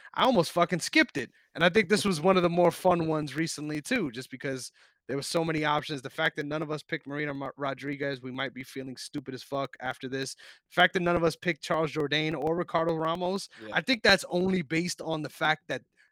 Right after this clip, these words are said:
Speaker 1: that's such a close matchup.
Speaker 2: Yeah.
Speaker 1: <laughs> That, that's why we
Speaker 2: That's the
Speaker 1: both
Speaker 2: reason.
Speaker 1: kinda stood away.
Speaker 2: Yep.
Speaker 1: Both of those guys are, are nails too, so
Speaker 2: Yep.
Speaker 1: yeah, this, this was a fun episode all around. Sean, I'm not gonna do another full second outro,
Speaker 2: <laughs>
Speaker 1: so all I gotta say is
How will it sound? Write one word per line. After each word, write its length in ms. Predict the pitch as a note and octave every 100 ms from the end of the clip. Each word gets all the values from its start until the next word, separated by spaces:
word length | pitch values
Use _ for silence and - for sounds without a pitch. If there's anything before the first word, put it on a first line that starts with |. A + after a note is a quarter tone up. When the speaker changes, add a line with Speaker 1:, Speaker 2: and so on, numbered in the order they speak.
| _ -
Speaker 1:
that's 260 | D#3 -
such 260 | - F3+ -
a 80 | C#3+
close 360 | - F3 E3+
matchup. 400 | C#3 C#3 C#3+ G#2 - _
Speaker 2:
Yeah. 40 | -
Speaker 1:
<laughs> 20 |
That, 220 | G#3 F3+
that's 260 | G#3+ - G#3
why 140 | G#3
we 60 | D#3
Speaker 2:
That's 140 | F3+
the 60 | D#3
Speaker 1:
both 60 |
Speaker 2:
reason. 200 | D#3 E3 F3+
Speaker 1:
kinda 120 | E3+
stood 240 | - F3+
away. 380 | D#3 D#3 F3 F#3+ -
Speaker 2:
Yep. 140 | A2 - - - -
Speaker 1:
Both 240 | G3+ A#3
of 80 | G3+
those 200 | G3 D#3
guys 300 | F3+ F3 D#3+
are, 80 | E3
are 180 | D#3 D#3
nails 400 | D#3 D#3+ D#3+ -
too, 300 | E3+ D#3 F3
so 280 | - B2 - _
Speaker 2:
Yep. 140 | G#2 G#2
Speaker 1:
yeah, 140 | C#3 B2+
this, 240 | D3+ -
this 200 | D#3+ E3
was 120 | F3+ D3+
a 80 |
fun 320 | - D#3 D3 C#3+
episode 600 | C3+ C3+ - C3 B2 B2
all 320 | A#2 B2+ C3
around. 500 | A#2+ B2 B2 B2 B2+ - _ _ -
Sean, 480 | - D3+ D3+ D#3 B2
I'm 180 | C3
not 160 | D#3+ F#3+
gonna 160 | F3 D3
do 220 | C3+ C#3+
another 320 | C#3 C#3+ C3+
full 360 | - - C#3+ D3
second 400 | - C3+ C#3 A#2+
outro, 580 | A2+ C#3+ - D#3+ F3 E3
Speaker 2:
<laughs> 60 | -
Speaker 1:
so 140 | D3+
all 220 | - F3+ F#3+
I 80 |
gotta 220 | E3+ D#3+ B2+
say 320 | - D#3 C#3+
is 400 | A#2 A#2+ A2+